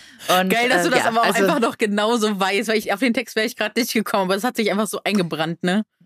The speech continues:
Speaker 1: Ja, es hat sich komplett eingebrannt, weil es mich einfach so
Speaker 2: Mhm.
Speaker 1: schockiert hat. Das ist,
Speaker 2: Mhm.
Speaker 1: du hast diese Stigmata. Dicker
Speaker 2: Yep.
Speaker 1: Mensch sitzt zu Hause mit einer Tüte Chips,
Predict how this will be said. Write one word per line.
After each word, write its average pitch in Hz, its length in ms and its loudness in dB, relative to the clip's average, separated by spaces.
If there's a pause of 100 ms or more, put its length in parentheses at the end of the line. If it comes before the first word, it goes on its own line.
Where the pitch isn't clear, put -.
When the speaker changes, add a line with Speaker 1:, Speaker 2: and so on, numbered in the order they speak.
(180)
Speaker 1:
Ja, 214 240 2
es 247 100 -4
hat 262 140 -2
sich 240 100 -10
komplett 247 320 0
eingebrannt, 185 480 -2
weil 185 160 2
es 202 120 -6
mich 175 140 4
einfach 151 200 2
so 143 100 0
Speaker 2:
Mhm. 165 60 0
Speaker 1:
schockiert 214 360 0
hat. 196 120 0
Das 160 120 -2
ist, - 300 -2 (140)
Speaker 2:
Mhm. 262 140 -4
Speaker 1:
du 202 120 2
hast 240 280 0
diese 233 180 -6
Stigmata. 151 600 -6 (320)
Dicker 311 320 0
Speaker 2:
Yep. - 40 2
Speaker 1:
Mensch - 480 0
sitzt 202 380 -2
zu 247 200 2
Hause 226 460 4 (340)
mit 185 420 0
einer 285 120 2
Tüte 254 320 -2
Chips, - 460 -2